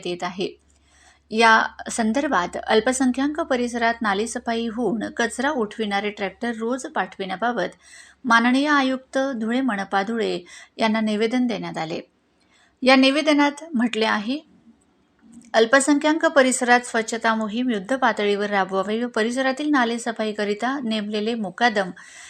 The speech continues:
यांना विशेष ताकीद द्यावी की ज्या दिवशी कचरा उठविणारे ट्रॅक्टर येणार असतील त्याच दिवशी नालेसफाई करावी, अन्यथा नालीतून काढण्यात आलेला कचरा रस्ता किनारी तसाच पडून राहतो व त्यामुळे परिसरात मोठ्या प्रमाणात रोगराई वाढते.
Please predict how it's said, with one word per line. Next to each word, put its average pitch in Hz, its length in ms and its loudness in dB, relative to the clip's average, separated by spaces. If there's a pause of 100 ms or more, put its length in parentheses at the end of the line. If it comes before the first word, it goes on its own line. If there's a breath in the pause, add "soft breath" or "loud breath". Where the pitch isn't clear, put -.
(160 loud breath)
यांना 247 220 6
विशेष 247 480 2 (120)
ताकीद 208 340 2
द्यावी 196 280 -2
की 240 240 -4
ज्या 262 160 6
दिवशी 294 300 -2
कचरा 254 340 0
उठविणारे 233 540 0
ट्रॅक्टर 220 420 -2 (100)
येणार 202 320 0
असतील 254 320 -2 (460 loud breath)
त्याच 262 200 8
दिवशी 277 320 -2
नालेसफाई 214 640 0
करावी, 208 500 -2
अन्यथा 247 400 2
नालीतून 240 500 0
काढण्यात 220 420 0
आलेला 226 280 0
कचरा 220 380 -2
रस्ता 247 320 -4
किनारी 220 480 -4
तसाच 220 300 -6
पडून 185 320 -4
राहतो 214 380 -8 (420 loud breath)
व 277 60 6
त्यामुळे 302 440 4
परिसरात 254 520 2
मोठ्या 214 320 -2
प्रमाणात 220 480 0
रोगराई 180 360 -2
वाढते. 175 360 -2